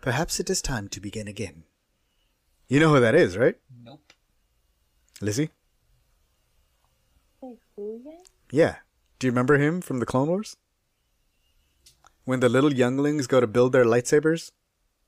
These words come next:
Speaker 1: The
Speaker 3: Oh.
Speaker 1: robot that helps them build all their pieces? Like, he's in Ahsoka. So, like,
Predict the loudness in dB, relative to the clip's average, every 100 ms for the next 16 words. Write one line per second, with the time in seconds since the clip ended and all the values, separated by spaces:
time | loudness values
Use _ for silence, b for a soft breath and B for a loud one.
0 | _ _ _ _ _ _ _ _ _ -2
1 | 2 4 4 4 2 2 -2 0 0 0
2 | -2 0 0 2 4 4 2 2 -2 0
3 | -2 -4 -12 _ _ _ -2 -2 -2 -4
4 | 2 2 2 2 2 2 0 -10 _ _
5 | _ _ _ _ _ _ _ _ _ _
6 | _ -20 _ _ _ _ _ _ _ _
7 | _ _ _ -6 -2 0 0 -4